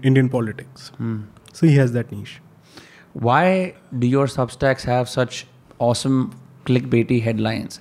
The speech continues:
Speaker 2: As a, as a fan of clickbait myself.
Speaker 1: I am a huge fan of clickbait.
Speaker 2: Hey man, shout out to clickbait.
Speaker 1: What is clickbait? Clickbait, eh,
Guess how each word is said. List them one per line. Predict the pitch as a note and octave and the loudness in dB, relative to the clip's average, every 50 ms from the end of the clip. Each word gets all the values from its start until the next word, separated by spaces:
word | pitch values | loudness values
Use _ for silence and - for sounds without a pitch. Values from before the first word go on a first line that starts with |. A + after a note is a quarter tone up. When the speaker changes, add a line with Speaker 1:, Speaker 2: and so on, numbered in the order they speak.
| - - | -4 -2
Speaker 2:
As | B2+ B2 A#2+ | 0 0 0
a, | C3 - | 0 0
as | - B2 A#2+ | -2 -2 -2
a | B2 | 0
fan | - - B2 B2+ C3 | 2 2 4 4 2
of | B2+ - - | 0 -2 -2
clickbait | B2+ A#2+ A#2 - B2 A#2+ - | -4 -4 0 0 0 0 0
myself. | B2 A#2+ A2+ - B2 B2 A#2 A#2 - - | -2 -4 -2 -2 -2 -2 -2 -4 -6 -2
Speaker 1:
I | D3+ D#3 E3+ | 0 2 4
am | F#3+ G#3 G3 | 6 6 6
a | D3+ | 6
huge | C3 C3 D3 E3+ E3+ | 6 6 6 4 4
fan | - - C#3 B2 A#2+ | 4 2 2 2 2
of | A2+ - - | 0 -2 -4
clickbait. | - A2 G#2 G#2 G#2+ G2+ G2 - - - | -8 -8 -6 -6 -8 -8 -8 -12 -16 -6
Speaker 2:
Hey | - B2+ A#2+ | -2 0 0
man, | A2+ G#2+ G#2+ A2 A2 A2+ A2+ - - - - - - _ _ - _ | 2 2 0 -2 -2 -4 -6 -10 -16 -20 -20 -20 -20 _ _ -20 _
shout | - - A#2+ A#2 A#2 | -2 0 2 2 2
out | A2+ | 0
to | - | -2
clickbait. | - B2+ A#2+ A#2 B2 B2 B2 A2+ - - - - - - - - - - - - - - - - _ _ _ _ _ _ _ _ _ - - _ - - | -2 -2 -2 0 0 -2 -2 -2 -4 -6 -10 -10 -16 -18 -18 -20 -20 -20 -20 -20 -20 -20 -20 -20 _ _ _ _ _ _ _ _ _ -20 -20 _ -10 -6
Speaker 1:
What | C3+ C#3+ F3 A3+ D4+ | 0 2 4 6 6
is | E4 D4+ - | 4 4 4
clickbait? | - F#3 E3 C3+ B2 A#2 B2+ A#2+ A#2+ - - | 6 6 6 6 6 2 2 2 2 0 0
Clickbait, | - D#3+ F3 F3 E3 E3 E3 F#3+ G3+ G#3+ G#3+ G#3+ - - - - - _ _ _ _ | 2 4 4 4 4 2 2 4 4 4 2 0 -4 -14 -18 -18 -20 _ _ _ _
eh, | F3 D#3+ D#3 C#3+ | -12 -10 -10 -10